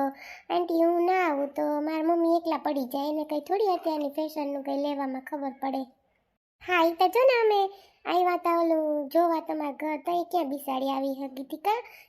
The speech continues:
કેમ કે આગલે દી તું ગઈ તી ને પછી અમે આવ્યા તો ઘણીએ ઘણીએ તું ન નીકળી ગઈ. ના, તે દી અમે ના નતી પાડી, પૂછો સોનલને.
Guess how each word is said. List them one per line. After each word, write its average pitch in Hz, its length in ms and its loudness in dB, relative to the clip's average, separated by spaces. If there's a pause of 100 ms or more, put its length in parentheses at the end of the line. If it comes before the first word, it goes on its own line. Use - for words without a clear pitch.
(140)
કેમ 415 140 0
કે 370 100 -4
આગલે 349 400 0
દી 320 160 -4
તું 330 240 -6
ગઈ 370 220 2
તી 262 140 -10
ને 262 140 -8
પછી 311 300 -6
અમે 294 160 -4
આવ્યા 311 320 -2
તો 262 140 -12
ઘણીએ 285 360 -6
ઘણીએ 285 300 -6
તું 285 220 -8
ન 311 200 -6
નીકળી 320 360 -4
ગઈ. 311 220 -8 (520)
ના, 370 140 0
તે 381 220 2
દી 403 280 4
અમે 381 160 4
ના 392 200 4
નતી 427 320 -2
પાડી, 269 320 -4
પૂછો 381 480 -6
સોનલને. 269 640 -4